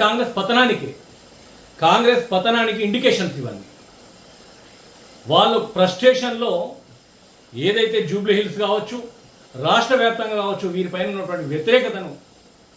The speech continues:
తట్టుకోలేక ఏకంగా దాడులకు పాల్పడతా ఉన్నారు. ఇంతకుముందు మనుగూరు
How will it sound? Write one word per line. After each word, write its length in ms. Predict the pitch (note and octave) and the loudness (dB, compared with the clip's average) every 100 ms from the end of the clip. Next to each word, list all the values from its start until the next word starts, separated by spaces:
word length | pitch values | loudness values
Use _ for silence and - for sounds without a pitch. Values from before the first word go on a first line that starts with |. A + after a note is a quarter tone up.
| - - - - - | -20 -20 -20 -12 -2
తట్టుకోలేక 580 | G3 - C#4 C4 A#3 A#3+ G#3+ | -2 0 0 0 0 -2 -4
ఏకంగా 280 | G#3 G3 C3 D#3+ | -6 -8 -8 -2
దాడులకు 380 | F#3 A#3+ A3+ D#3+ | 0 0 -2 -4
పాల్పడతా 400 | D3+ C3 A2+ G2+ F#2 | -8 -8 -12 -14 -20
ఉన్నారు. 180 | F2 - - - - - - - - - - - | -20 -20 -20 -20 -20 -20 -20 -20 -20 -20 -20 -16
ఇంతకుముందు 440 | A#2+ C#3 F#3 F#3+ G#3 E3 - - - - - - - | -8 -4 -2 -2 -2 -4 -10 -20 -20 -20 -20 -20 -20
మనుగూరు 560 | A2 A#2+ D#3+ A3+ C4 | -10 -4 0 4 4